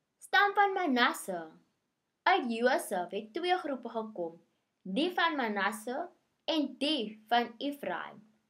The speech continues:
Uit die Manasse-groep het die mense van Makir en die voorvader van Gilead gekom. Die families van Gilead was Ieser, Gelek, Asriel, Sekem, Semida,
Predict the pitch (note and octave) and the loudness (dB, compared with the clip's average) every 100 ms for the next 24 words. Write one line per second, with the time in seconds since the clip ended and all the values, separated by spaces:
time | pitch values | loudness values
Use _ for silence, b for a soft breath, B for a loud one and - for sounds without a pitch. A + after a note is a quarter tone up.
0 | _ _ _ _ _ _ _ E4 G#4 A#4+ | _ _ _ _ _ _ _ 8 8 8
1 | - D4+ C#4 C4 A3+ B3 D4+ F4 A#3+ G3+ | 2 0 2 2 4 2 0 -6 -6 -8
2 | G3+ - b b - A3+ B3+ G#3 G#3+ B3 | -8 -14 b b -2 0 2 2 2 0
3 | D#4+ D#4 B3+ G#3 G#3 - D4+ D4 - A3+ | -2 0 2 0 -2 -4 -2 0 -2 -4
4 | A#3 A#3+ - D#4+ E4 D#4+ G#3 F3+ F#3+ G#3+ | -4 -6 -4 -2 -2 -2 -4 -4 -4 -4
5 | G#3 G#3+ D4 C#4 B3+ A#3 - G#3 - D#3 | -6 -6 -6 -2 -2 -2 -4 -14 -12 -12
6 | D#3+ _ _ _ _ _ _ _ _ C4 | -12 _ _ _ _ _ _ _ _ 2
7 | D4 D#4+ C#4+ D4+ F#4+ G4 F4 E4 D4 B3 | 6 6 6 2 0 0 0 -2 2 6
8 | A3+ A3 G#3+ A3 - A#3+ G#3+ A3+ B3+ F3+ | 6 6 0 0 -6 -2 4 4 2 -2
9 | D#3 D#3 F#3+ _ _ _ - - B3 A3 | -4 -6 -10 _ _ _ -20 0 2 4
10 | G#3+ A3 - - _ _ _ _ _ A#3+ | 2 0 -8 -18 _ _ _ _ _ 4
11 | C#4 C#4 C4+ A3 E3+ E3+ G#3 - - - | 4 2 0 2 0 -2 -8 -16 -18 -8
12 | C#4 C#4+ D4+ - F3+ E3+ G3 - - A#3 | 4 6 6 4 -6 -6 -14 -18 -6 -2
13 | G#3 G#3+ G#3+ F3 D#3+ G3 | 0 0 0 -2 -4 -8